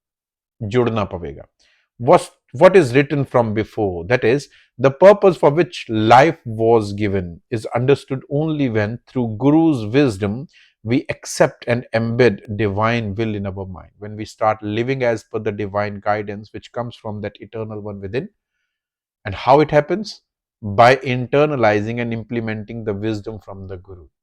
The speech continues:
Only then we realize, we understand why we are here in this world. Otherwise, we just mistake earning more and more money or wealth or power or fame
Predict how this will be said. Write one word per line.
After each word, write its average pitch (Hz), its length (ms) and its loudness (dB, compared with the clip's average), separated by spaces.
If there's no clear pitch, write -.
Only 151 320 -4
then 104 580 0
we 120 280 -2
realize, 104 800 4
we 107 240 -6
understand 101 840 -6
why 127 360 2
we 107 320 -8
are 101 220 -6
here 101 360 -6
in 95 180 -14
this 95 240 -20
world. 87 320 -20
Otherwise, 110 600 2
we 127 280 0
just 156 360 0
mistake 123 800 0
earning 131 400 2
more 117 200 0
and 113 160 -2
more 110 160 0
money 110 380 -4
or 101 180 -6
wealth 107 380 -4
or 101 200 -6
power 107 320 2
or 101 220 -6
fame 110 520 -10